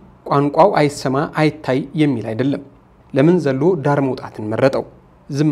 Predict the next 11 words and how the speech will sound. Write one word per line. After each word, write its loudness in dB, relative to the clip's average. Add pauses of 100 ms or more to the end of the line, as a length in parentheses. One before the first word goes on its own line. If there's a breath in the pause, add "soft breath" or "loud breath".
ማለትንስ -4 (260)
ማንን 0
ገደለ? 0 (680 soft breath)
ለምን 2 (180)
ከማንም 2
ትልቅ -6
ቦታ -2 (240)
ያደረሰውን -2
ከኦሮሞ 0
ውጭ 0
ያለውን 0